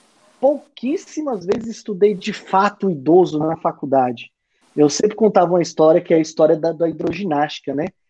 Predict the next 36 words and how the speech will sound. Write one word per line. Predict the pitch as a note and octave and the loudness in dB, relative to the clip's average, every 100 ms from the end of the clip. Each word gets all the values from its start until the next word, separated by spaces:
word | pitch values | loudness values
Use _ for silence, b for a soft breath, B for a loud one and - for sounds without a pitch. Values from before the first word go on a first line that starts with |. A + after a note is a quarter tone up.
| _ - | _ -8
A | D3 | -2
hidroginástica | C#3 E3+ E3+ D#3+ F#3 F#3+ F#3+ | 0 0 0 2 0 0 -4
na | |
década | D#3+ E3 E3+ D3 | -2 -2 -4 -6
de | D3+ | -4
noventa, | C#3 A2 C3+ D#3+ E3 D3 | -4 -4 -2 -2 0 -2
o, | C#3 | 0
o | B2+ C#3 - B2+ | -2 -2 0 0
Enoch, | C3 B2 - - | 2 0 -4 -12
não | C3+ | -8
sei | - D3 | -2 -2
se | |
você | D3 C3+ C#3+ | -2 2 2
já | C3 C3+ | 4 2
estudou | C3+ - A#2+ C3+ | 2 -8 0 4
isso, | C#3+ C#3+ | 4 4
alguém | C#3 C#3 | 0 0
já | C#3 | -2
falou | C3+ C#3 | -2 -2
isso | C3+ | -2
pra | - | -8
você, | C3+ - D#3+ F3 _ _ - - | -12 -6 -2 -2 _ _ -10 0
mas | D3+ D3+ | 2 4
a, | E3+ F3 | 2 4
a | C#3+ | 2
hidroginástica | D3+ D#3+ D#3+ F3 - | 2 0 -2 -4 -4
na | E3 | -6
década | D#3 D#3 D3 | -4 -4 -4
de | C3 | -6
noventa, | C3 A#2 D#3 D#3 | -6 -4 -2 2
ela | C#3+ | 2
veio | C#3+ E3+ | 2 0
com | F3+ | 0
a | D#3 | -2
grande | C3 D#3 A#3 A3+ | 0 2 2 -2
solução | - - C4 C#4 - - D3 | -4 0 0 0 -4 -4 -4